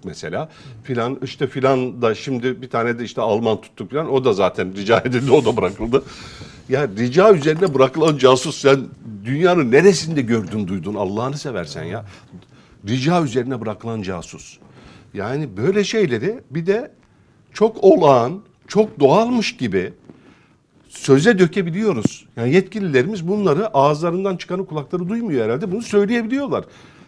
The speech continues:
Yani ya gerçek casus olsa telefonla bırakır mısın? Tarafsız, bağımsız yargın nerede? Suç, e,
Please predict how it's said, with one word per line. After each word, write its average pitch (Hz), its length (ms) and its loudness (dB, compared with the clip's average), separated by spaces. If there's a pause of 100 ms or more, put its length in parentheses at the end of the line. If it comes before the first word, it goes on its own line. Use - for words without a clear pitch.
(920)
Yani 156 380 -2 (420)
ya 98 100 -4
gerçek 117 400 0
casus 120 320 0
olsa 127 480 2
telefonla 117 480 2
bırakır 101 280 -4
mısın? 139 260 -10
Tarafsız, 117 420 -4
bağımsız 107 340 -4
yargın 104 380 0
nerede? 90 300 -6 (800)
Suç, - 460 -4 (360)
e, 120 260 2